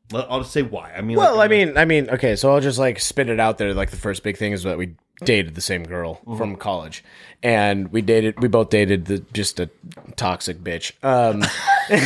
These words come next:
Speaker 2: and, you know, like, somebody who just, like, her, like, life goal was to just, like, tear people apart and, you know, like, rip you down so that you didn't feel like you could be who you truly were.
Speaker 1: We, we didn't know each other very well. Like, again,
Speaker 2: No.
Speaker 1: like, you had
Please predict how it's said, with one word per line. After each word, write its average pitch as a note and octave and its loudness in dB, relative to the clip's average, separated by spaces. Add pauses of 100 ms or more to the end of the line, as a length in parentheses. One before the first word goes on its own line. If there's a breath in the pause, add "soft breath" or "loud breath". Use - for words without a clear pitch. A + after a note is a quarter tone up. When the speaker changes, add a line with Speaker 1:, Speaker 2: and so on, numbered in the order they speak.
(180)
Speaker 2:
and, D#3+ 2
you C3 -2
know, A2+ 0
like, A#2 0
somebody A#2 2
who A2+ 0
just, G#2+ 0
like, A#2+ 2
her, B2 4
like, G#2 2
life F#2+ 0
goal G2 2
was F#2 -2
to G#2+ -4
just, F#2+ -2
like, F2 -2 (420 loud breath)
tear G#2 4
people G#2 2
apart G2 2
and, F2 0 (240)
you G#2+ 2
know, E2+ -2
like, G2 2
rip G2+ 0
you G2+ 4
down F#2 2
so G#2 2
that F2 0
you F#2 0
didn't F2 0
feel F2+ 2
like E2+ 0
you F2 -2
could F2 -2
be F2+ 2
who G#2 0
you F#2 2
truly E2 -4
were. F#2 0 (540 loud breath)
Speaker 1:
We, D3+ 0
we C#3 0
didn't G3 2
know C3+ 4
each - -10
other F2 -8
very F2 -10
well. E2+ -18
Like, G#2 -4
again, A#2 2
Speaker 2:
No. G#2+ 6
Speaker 1:
like, G2+ -4
you C#3 2
had C#3 2